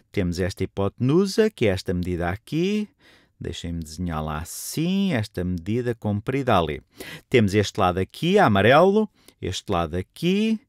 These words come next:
este lado aqui, que tem meio centímetro de comprimento. E depois temos este lado aqui, este lado X, este aqui. Este lado aqui onde temos um ângulo reto. Acabamos de calcular esta medida, que é um sobre a raiz quadrada de dois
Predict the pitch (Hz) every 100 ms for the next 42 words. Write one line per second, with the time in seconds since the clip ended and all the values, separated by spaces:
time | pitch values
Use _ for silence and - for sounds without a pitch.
0 | _ - - - - 98 - 107 92 98
1 | - 185 190 - - 170 175 156 160 190
2 | 180 156 143 - 190 185 147 - 175 143
3 | 107 78 71 - _ - - - 131 -
4 | 220 - 202 196 165 - 214 202 156 -
5 | 98 76 _ - - 107 - 165 190 -
6 | - - 113 82 - - _ - 120 -
7 | - 123 - 78 - _ - - - 95
8 | - 110 104 92 92 _ - 185 185 151
9 | 127 151 143 120 120 143 151 123 - 104
10 | 82 - - - - - 165 165 92 87
11 | - 165 156 - 175 156 135 135 98 92
12 | 78 78 - - - 139 113 113 185 214
13 | 233 - 135 107 104 160 175 - 139 165
14 | 165 131 90 95 76 78 -